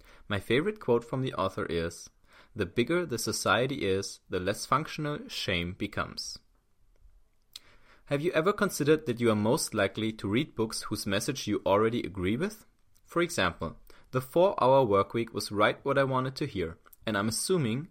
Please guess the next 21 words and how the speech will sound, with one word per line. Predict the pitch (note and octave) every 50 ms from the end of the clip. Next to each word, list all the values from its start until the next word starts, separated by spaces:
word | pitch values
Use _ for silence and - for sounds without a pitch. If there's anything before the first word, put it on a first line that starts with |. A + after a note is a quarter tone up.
| _
that's | - B2+ - -
a | -
big | - - D#3 - - _
part | - - F#2 F#2+ G#2+
of | - - -
the | - G#2
reason | A2 C3 C#3 C3 - G2+ G#2 B2 A#2
why | G2 G2 G2+
I | F#2 F#2
read | F#2 G#2+ A2+
it | G#2+ -
in | - - F2+
the | F#2+ A2+
first | - - E3+ - - -
place. | D#2+ D#2+ D2+ - - - - _ _ - _ _ _ _ _ _ _ - _ - - - - -
Sex | - - F#3 F#3+ - -
at | - F#3+ F#3 -
Dawn | - C3+ B2 B2 B2+ C3 - -
argues | G#2 G#2 B2 C#3 C#3+ C#3 C#3 -
against | - - G2 - G2+ G2+ G#2 - - -
monogamy, | A#2 G#2+ G2 F#2 F2 E2+ E2 D#2+ D#2 D#2 D#2+ -